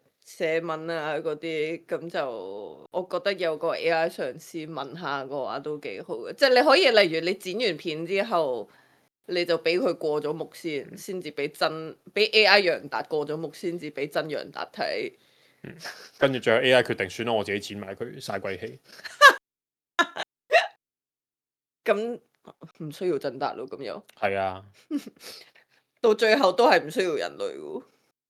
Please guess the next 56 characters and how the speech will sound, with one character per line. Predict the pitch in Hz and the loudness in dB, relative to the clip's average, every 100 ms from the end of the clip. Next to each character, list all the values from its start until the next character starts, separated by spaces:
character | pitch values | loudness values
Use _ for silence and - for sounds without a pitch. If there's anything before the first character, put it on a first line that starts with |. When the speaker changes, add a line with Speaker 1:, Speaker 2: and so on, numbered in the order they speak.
| _ _ _ _ _ _ - | _ _ _ _ _ _ -10
Speaker 2:
係， | 120 101 - | -6 -6 -6
所 | - 165 | 0 4
以 | |
我 | 151 127 | 6 4
覺 | 147 | -2
得 | |
真 | 151 156 | -2 0
係 | 120 113 | 0 -2
嚟 | 127 107 110 | -4 -2 -2
緊 | 151 | -2
過， | 151 147 - | -2 -2 -2
嚟 | 123 | -2
緊 | 113 | 0
呢 | 165 165 | 2 4
幾 | 110 | 2
年 | 131 107 | 2 0
呢， | 107 123 | 2 2
就 | 104 | 4
真 | 120 110 | 4 4
係 | 101 98 | 4 0
會 | 95 98 104 - | -2 -2 -4 0
好 | - 160 | 2 6
動 | 113 104 | 6 8
盪 | 101 98 | 4 4
啊。 | 98 - - - - - - 127 - | -6 -12 -20 -20 -20 -20 -16 -14 -4
係 | - 104 | 2 2
啊， | 104 _ - | 2 _ 0
係 | 107 | 0
啊， | 107 | 2
他 | - 160 | 4 4
朝， | 151 147 | 4 2
係 | 135 117 | 4 8
啊， | 120 | 8
他 | 127 175 | 10 8
朝 | 165 170 | 10 8
Speaker 1:
<laughs> | 156 - | 6 2
我 | 254 | -2
哋 | 277 262 | 0 8
就 | 123 | 8
會 | 277 440 294 311 | 8 4 2 -4
被 | 320 294 | 0 4
Speaker 2:
就， | |
就 | 117 214 | 8 8
人 | 117 | 10
可 | 139 | 10
能 | 123 | 10
做 | 113 | 6
生 | 151 143 | 6 4
物 | 117 | 2
電 | 110 104 | 0 -4
池， | - 104 92 - - | -4 -6 -8 -12 -20
Speaker 1:
<laughs> | - _ | -20 _
佢 | - 294 | -8 -2
就 | |
Speaker 2:
係 | 110 | 2
嘛？ | 104 101 | 2 2